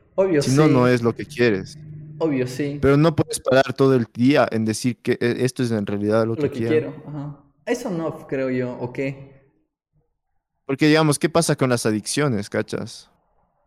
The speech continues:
Speaker 2: ¿Qué pasa
Speaker 1: Ya.
Speaker 2: con la adicción al celular, así? ¿Vos
Speaker 1: Ya.
Speaker 2: en realidad quieres ver el celular o
Speaker 1: ¿O ya es inconsciente?
Speaker 2: inconsciente?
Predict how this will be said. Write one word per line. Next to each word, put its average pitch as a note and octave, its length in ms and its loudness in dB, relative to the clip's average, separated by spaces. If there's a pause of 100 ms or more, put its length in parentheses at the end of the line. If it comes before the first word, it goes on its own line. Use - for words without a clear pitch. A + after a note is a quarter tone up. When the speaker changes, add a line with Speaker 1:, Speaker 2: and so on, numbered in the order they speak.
(880)
Speaker 2:
¿Qué C3+ 100 0
pasa C#3 240 2
Speaker 1:
Ya. - 20 0
Speaker 2:
con A#2+ 180 2
la A#2 80 4
adicción A2 340 0
al A#2+ 120 0
celular, G#2+ 520 2
así? G2 420 -8 (140)
¿Vos C3+ 220 2
Speaker 1:
Ya. - 0 -
Speaker 2:
en D3+ 60 2
realidad A2+ 420 2
quieres A#2+ 340 2 (100)
ver A2 140 2
el A2+ 100 2
celular A2 640 0 (420)
o F#2+ 420 -2 (180)
Speaker 1:
¿O C3+ 100 -4
ya C3 200 0
es C3+ 140 -2
inconsciente? C3+ 880 -6 (460)
Speaker 2:
inconsciente? A2 920 -2